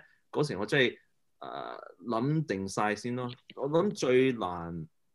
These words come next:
啊，個最大嘅挑戰係真係呢，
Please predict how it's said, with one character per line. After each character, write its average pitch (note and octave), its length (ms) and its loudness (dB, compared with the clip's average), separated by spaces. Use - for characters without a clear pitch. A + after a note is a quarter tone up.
啊， F#2 600 -8
個 B2+ 140 0
最 B2+ 220 6
大 B2 140 2
嘅 A#2+ 80 4
挑 D3 180 0
戰 B2+ 160 -2
係 F#2 140 -4
真 C3+ 200 0
係 A2+ 100 2
呢， B2+ 140 0